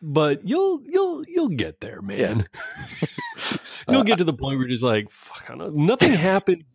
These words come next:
Speaker 1: Nothing at two in the morning is good anymore. Nothing is good at two in the morning.
Speaker 2: Uh, it's when I'm the most productive. I, I, I'm working at two in the morning for whatever reason. I'm just like, "All right, I'm productive now." Um,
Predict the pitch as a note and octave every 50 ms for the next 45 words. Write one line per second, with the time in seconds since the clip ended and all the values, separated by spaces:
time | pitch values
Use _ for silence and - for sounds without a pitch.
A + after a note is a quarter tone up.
0 | _ _ E3+ E3+ E3+ E3 F3+ G3+ G3+ D4 C#4 B3 A3 F3 F3+ D#3 B2 - - G3+
1 | F#3+ F#3 F3 D#3+ C#3 C3 C3+ C3+ C3 A#2+ A2 G2+ G2+ F2+ F2+ F2+ G2 G2 F2+ E2+
2 | - - F#2+ F#2 F#2 F2+ F#2 F#2+ - A#2+ A#2+ B2+ C3 C3 - G#2+ F#2+ F#2+ - C3
3 | B2 A2 G2+ F#2 F#2 G#2 F#2 F2 E2+ E2+ G2 F#2+ - - A2 F#2+ F#2 F2 E2 E2
4 | D#2 D#2+ - G2+ G2+ - - - - - D3+ D3+ - E3+ C#3+ - D3 E3+ G3+ G3
5 | G#3 G3 F3 D#3 D3+ C#3+ - - C3+ G#2+ A2 A#2+ - - G#2+ F#2+ - - - _
6 | _ - A2 A2 - - A#2 G2+ G#2+ G#2 G2+ G#2 A2 A2+ - - A#2+ A2+ A2 G#2+
7 | G#2+ G#2 - - G#2 G2+ G#2+ - - - A2+ G#2+ G#2 G2+ G2+ G2+ G2 G2 F#2 -
8 | G#2 F#2+ G2 F#2+ F#2+ F2+ F2 F2+ F#2+ F2 - F#2+ F#2 F#2 F#2 - A2 - - G2+
9 | - C3+ A2+ A2+ - A2+ - - B2+ - G#2 G#2 - - A#2 G#2 G2+ G2+ G2 G2
10 | G2 G2+ A#2+ - A2 G#2+ - - F2+ F2+ - F2